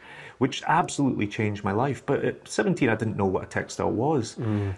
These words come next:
Speaker 1: But they saw this artistic kid that needed to do something, but also needed to apply his arts so he could have a job. And, you know, Scotland manufactures cloth. We make tartan, we make knitwear, we make all these wonderful things, Ayrshire lace. And so,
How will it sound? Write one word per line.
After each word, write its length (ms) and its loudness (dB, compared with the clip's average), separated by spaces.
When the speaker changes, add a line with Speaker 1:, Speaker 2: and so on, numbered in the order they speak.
Speaker 1:
But 120 4
they 80 0
saw 200 4
this 180 2
artistic 500 0
kid 340 2
that 120 0
needed 400 0
to 160 0
do 180 2
something, 600 -2
but 120 2
also 200 4
needed 300 2
to 340 2
apply 540 2
his 200 0
arts 320 -2
so 300 2
he 140 -2
could 260 -2
have 180 -4
a 60 0
job. 360 4
And, 220 0
you 60 2
know, 140 6
Scotland 500 2
manufactures 640 0
cloth. 380 -2
We 120 2
make 420 -2
tartan, 540 2
we 120 4
make 640 0
knitwear, 500 4
we 80 0
make 220 -4
all 80 2
these 180 2
wonderful 380 0
things, 300 -2
Ayrshire 340 2
lace. 460 0
And 160 -2
so, 420 4